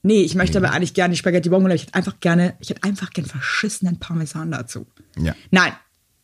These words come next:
Speaker 1: "Nein."
Speaker 2: Die, äh, ernsthaft
Speaker 1: Und
Speaker 2: nein?
Speaker 1: nimmt dann,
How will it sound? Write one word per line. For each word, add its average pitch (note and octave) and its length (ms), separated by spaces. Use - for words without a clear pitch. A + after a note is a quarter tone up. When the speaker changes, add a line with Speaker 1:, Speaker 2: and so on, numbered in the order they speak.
Speaker 1:
"Nein." B3 260
Speaker 2:
Die, D#3+ 80
äh, - 260
ernsthaft A3 400
Speaker 1:
Und A#3 100
Speaker 2:
nein? B3 160
Speaker 1:
nimmt F#4 280
dann, A3+ 280